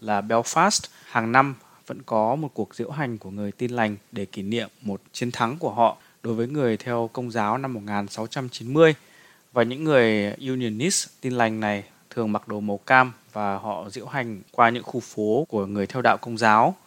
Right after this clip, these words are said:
Luôn luôn là năm nào cảnh sát cũng phải đến giữ gìn trật tự, vì nếu không thì hai bên sẽ xảy ra xô xát, ẩu đả và thậm chí có thể xảy ra chết người nữa.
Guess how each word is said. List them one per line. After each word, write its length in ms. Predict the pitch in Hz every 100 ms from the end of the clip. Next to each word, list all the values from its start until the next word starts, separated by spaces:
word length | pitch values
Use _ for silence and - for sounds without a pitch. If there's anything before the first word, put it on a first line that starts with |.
| _ - _ _ _ -
Luôn 200 | 135 139
luôn 240 | 151 139
là 140 | 127 104
năm 200 | 110 120
nào 240 | 113 104
cảnh 160 | 104 95
sát 320 | - 151 -
cũng 140 | -
phải 200 | 139 120
đến 200 | 95 104
giữ 120 | 104
gìn 180 | 135 139
trật 200 | 104 -
tự, 220 | 135 139 - 117
vì 120 | 101
nếu 160 | 95 98
không 280 | 139 123
thì 100 | 117
hai 180 | 101 117
bên 240 | 123 120 110
sẽ 240 | 123 117
xảy 260 | - 107 82
ra 320 | 104 107 104 - _ -
xô 200 | - 127
xát, 300 | - 151 -
ẩu 160 | 113
đả 320 | 98 98 82 -
và 220 | - 95 92
thậm 160 | -
chí 340 | - - 104 123
có 80 | -
thể 160 | 131
xảy 160 | 90 87
ra 100 | 104
chết 200 | - 160
người 240 | 151 113
nữa. 200 | 101 139